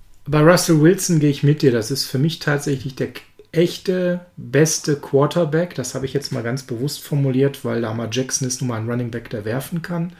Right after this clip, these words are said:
Ähm, in der N F L,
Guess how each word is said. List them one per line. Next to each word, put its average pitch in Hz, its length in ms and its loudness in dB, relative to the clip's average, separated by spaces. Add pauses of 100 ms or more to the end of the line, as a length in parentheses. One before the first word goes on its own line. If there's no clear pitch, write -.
(540)
Ähm, 135 560 0 (840)
in 180 200 4
der 156 140 6
N 143 100 2
F 135 180 0
L, 185 380 0